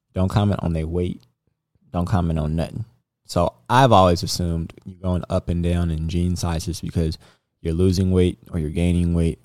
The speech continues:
or whatever. But your story is you just want some other colors. I like my version better because it at least has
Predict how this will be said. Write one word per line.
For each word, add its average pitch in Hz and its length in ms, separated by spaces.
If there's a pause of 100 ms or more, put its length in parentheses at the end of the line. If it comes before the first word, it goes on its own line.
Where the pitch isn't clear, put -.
or 87 120
whatever. 71 400 (840)
But 90 140
your 117 160
story 85 400
is 80 400
you 87 220
just 87 160
want 82 180
some 82 140
other 76 160
colors. - 360 (120)
I 123 140
like 131 220
my 90 280
version 90 400
better 87 240
because 87 280
it 87 80
at 80 140
least 107 600 (400)
has 92 400